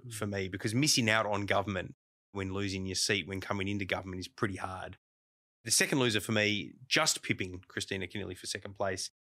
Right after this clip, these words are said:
Speaker 2: is Josh Frydenberg.
Speaker 1: Mm.
Speaker 2: Because whilst his prize may have been the opposition leadership, his ultimate prize that he always wanted in, in his political career was the prime ministership. Now, who knows? He might make a comeback at the next election in Kooyong or somewhere else.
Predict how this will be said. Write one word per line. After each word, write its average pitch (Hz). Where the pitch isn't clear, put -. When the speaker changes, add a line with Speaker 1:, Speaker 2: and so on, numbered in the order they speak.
Speaker 2:
is 101
Josh -
Frydenberg. 95
Speaker 1:
Mm. 113
Speaker 2:
Because 101
whilst 131
his 139
prize 110
may 104
have 98
been 98
the 101
opposition 107
leadership, -
his -
ultimate 135
prize 92
that 101
he 104
always 95
wanted 101
in, 92
in 95
his 95
political 95
career 98
was 92
the -
prime 196
ministership. -
Now, 107
who 107
knows? -
He -
might -
make -
a 107
comeback 98
at 95
the 95
next 101
election 117
in 95
Kooyong 101
or 98
somewhere 98
else. 87